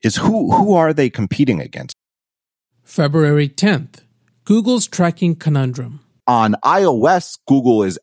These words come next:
Speaker 3: absolutely in the same boat as Facebook, where they have all these analytics packages and ad packages, et cetera, that feed back into their ad, their ad engine. And, and basically, the, the, the, by and large, the model works the same way that, that Facebook does.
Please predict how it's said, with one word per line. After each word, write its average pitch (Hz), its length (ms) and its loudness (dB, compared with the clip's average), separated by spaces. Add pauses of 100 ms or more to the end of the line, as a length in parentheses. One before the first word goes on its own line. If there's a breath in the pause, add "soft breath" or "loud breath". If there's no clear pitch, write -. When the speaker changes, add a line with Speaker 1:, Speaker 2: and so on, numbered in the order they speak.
Speaker 3:
absolutely 135 500 0
in 104 40 2
the 92 60 -2
same 92 260 -2
boat 90 220 0
as 80 120 -8
Facebook, - 540 -8 (300 soft breath)
where 95 560 0
they 107 260 -2
have 117 220 0
all 110 100 2
these 107 140 0
analytics 98 360 0
packages 90 520 -2
and 87 100 -2
ad 85 240 -4
packages, 82 540 -6
et 82 80 -14
cetera, 80 340 -4
that 87 180 -4
feed 104 280 -2
back 92 240 -2 (100)
into 90 600 -2
their 85 260 -2
ad, 87 240 -2
their 85 180 -6
ad 92 160 -4
engine. 67 320 -14
And, 110 140 -4
and 139 200 -2
basically, 185 300 -2
the, 127 140 -2
the, 120 180 -2
the, 135 180 -4 (520 loud breath)
by 196 180 0
and 185 100 -4
large, 135 220 -2
the 101 60 -8
model 101 320 0
works 90 240 -6
the 85 100 -16
same 90 220 -4
way 82 160 -6
that, 78 220 -8
that 78 180 -14
Facebook - 340 -2
does. 64 240 -8